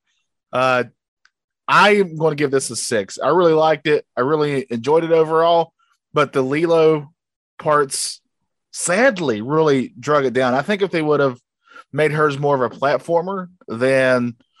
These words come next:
trying to be a weird, uh, like, you can still have stealth and make it a platformer, like, make that instead of, uh, weird puzzle elements it had. I think it would have really benefited from that. That's just my opinion. So,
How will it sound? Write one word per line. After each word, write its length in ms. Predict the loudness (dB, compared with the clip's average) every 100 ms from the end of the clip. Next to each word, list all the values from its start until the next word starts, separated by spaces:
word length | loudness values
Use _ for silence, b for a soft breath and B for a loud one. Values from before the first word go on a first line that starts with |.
| b -8
trying 220 | -4 -2
to 80 | -2
be 160 | 0
a 80 | 0
weird, 580 | 0 -2 -2 -4 -6 -10 -18 _ _ _ _ _ _ _ _ _ _ -6
uh, 120 | -2
like, 420 | -2 -2 -2 -2
you 60 | -2
can 80 | -2
still 140 | 2
have 120 | 0 0
stealth 360 | -2 0 0
and 80 | -2
make 100 | -4
it 60 | -4
a 40 |
platformer, 540 | -4 -4 -4 -6 -8 -6
like, 160 | -8 -8
make 240 | -8 -8 -2
that 320 | 0 0 -2
instead 340 | -10 -6 -2 0
of, 180 | 0 0
uh, 180 | 0
weird 320 | 0 -4 -6 -12 b b _
puzzle 280 | -4 -2 0
elements 380 | 0 0 -4 -4
it 80 | -6
had. 320 | -2 -2 -2 -10 b b b b b
I 60 | -2
think 120 | 0
it 60 |
would 120 | 2 2
have 120 | 2
really 500 | 2 2 2 0 -6 _ _ _
benefited 560 | -6 -2 -2 -2 -4 -4
from 200 | -6 -2
that. 180 | -2 -2
That's 160 | -6
just 140 | -8 -4
my 140 | -4
opinion. 420 | -4 -8 -10 -12
So, 220 | -4 -4